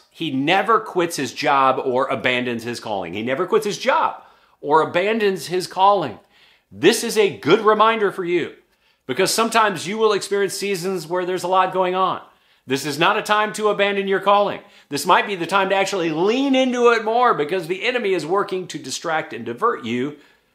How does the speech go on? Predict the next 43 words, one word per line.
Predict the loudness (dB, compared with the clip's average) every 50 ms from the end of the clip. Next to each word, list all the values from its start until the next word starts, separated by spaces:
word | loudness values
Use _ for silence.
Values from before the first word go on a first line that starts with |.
| _ _
distract | -6 -4 0 2 2 2 2 0 -4 -8 -8
and | -6 -4
divert | -4 -2 -2 -4 -4 -4 -6 -6
you | -6 -6 -4 -6 -8 -10 -14 _ _ _ _ _ _ _
from | -6 -4
the | -2 0
work | 2 4 2 2 2
that | -2 -6
God | -4 0 0 0 2
wants | 4 2 2 2 -2
you | -4
to | -4 -2
do. | 2 2 2 0 0 -6 -14 _ _ _ _ _ _ _ _ _ _ _ _
'Cause | -4 -4 -4
the | -4 -4 -2
enemy | -2 0 0 0
loves | 0 0 2 2 4 4 6 4 4 2 0 -4
getting | -4 -4 -2 -2 -2 -2
you | -2 0 4 4
all | 4 4 4
worked | 0 -2 -4 -4 -2
up | -2 -2 -2 -2
about | -2 -2 -2 -2 -2 -4 -6
peripheral | -6 -4 -4 -2 -4 -4 -4 -4 -2 -2 -2
matters | -2 -2 -2 -2 -2 -2 -4 -6
so | -6 -8
you | -8 -8 -8
won't | -8 -8 -8 -8 -8
worry | -8 -6 -4 -4 -4
about | -4 -2 -2 -4 -2 -2
what | -2 -2
actually | -2 -2 -2 -4 -8 -12 -14 -12 -12
matters. | -10 -12 -12 -12 -14 -16 _ -20 -20 -20 -20 _ _ _ _ _ _ _ _ _ _ _ _
So | -10 -4 -2 -2
if | -2 -2
your | -2 -2
life | -2 -2 -2 -4
is | -10 -16
full | -12 -8 -6 -6 -6 -4 -4
right | -4 -4 -4 -4 -6
now, | -6 -6 -6 -6 -8 -8 -12 -16 -20 _ _ _
it's | -20 -20
full, | -18 _ -10 -8 -8 -6 -8 -8 -10 -14 _